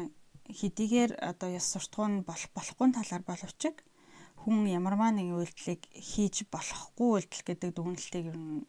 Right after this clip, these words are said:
логикоор гаргаж ирдэггүй. Яагаад болохгүй гэдэг учир шалтгааны нь болохоор,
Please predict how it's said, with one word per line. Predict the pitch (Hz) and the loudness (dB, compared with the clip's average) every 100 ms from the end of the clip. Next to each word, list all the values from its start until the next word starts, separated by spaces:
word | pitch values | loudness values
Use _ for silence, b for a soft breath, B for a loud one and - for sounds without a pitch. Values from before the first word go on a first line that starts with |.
| - 185 | -6 0
логикоор | 220 - - - 214 | 0 0 -6 -2 0
гаргаж | 185 165 165 - | -2 -8 -8 -8
ирдэггүй. | 175 - - 240 285 B B B B B B - | -10 -10 -8 -4 -4 B B B B B B 2
Яагаад | 214 233 233 - | 6 6 4 0
болохгүй | 170 - - - 202 | -8 -8 -8 -4 -2
гэдэг | 175 - 175 - | -2 -4 -8 -8
учир | 165 - 214 | -6 -4 -2
шалтгааны | 190 - 175 175 | -4 -6 -6 -4
нь | 175 165 | -4 -6
болохоор, | - 170 | -6 -6